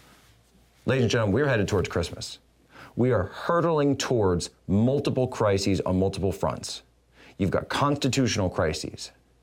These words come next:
You've got a financial crisis that's burgeoning. Why do you think crypto is exploding right now,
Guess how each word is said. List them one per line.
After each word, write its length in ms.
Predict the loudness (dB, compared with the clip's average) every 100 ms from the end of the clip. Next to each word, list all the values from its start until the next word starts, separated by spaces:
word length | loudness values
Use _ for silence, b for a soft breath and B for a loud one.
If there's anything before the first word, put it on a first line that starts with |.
| _ B B B
You've 180 | 0 2
got 200 | 0 0
a 60 | -2
financial 880 | 0 2 2 2 0 0 -2 -2 -12 _
crisis 480 | 0 0 0 -4 -4
that's 160 | -4
burgeoning. 500 | -2 0 2 2 0
Why 80 | 0
do 60 | 2
you 80 | 2
think 160 | -2
crypto 500 | -2 -2 0 0 0
is 100 | 0
exploding 800 | -2 -4 -8 -4 0 2 2 0
right 220 | 0 0 -2
now, 300 | -4 -4